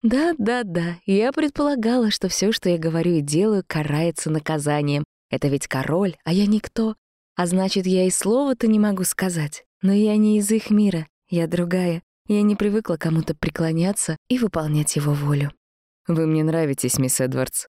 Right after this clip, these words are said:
Мне нравится, что вы не такая, как другие.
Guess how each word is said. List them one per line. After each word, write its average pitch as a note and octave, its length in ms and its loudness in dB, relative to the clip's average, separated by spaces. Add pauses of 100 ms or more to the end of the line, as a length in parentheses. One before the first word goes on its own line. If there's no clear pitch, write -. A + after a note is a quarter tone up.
(140)
Мне D#3 240 2
нравится, D3+ 460 0
что - 200 -2
вы C#3 100 2
не C#3 120 0
такая, C#3+ 340 -2
как C3+ 220 -4
другие. C#3 500 0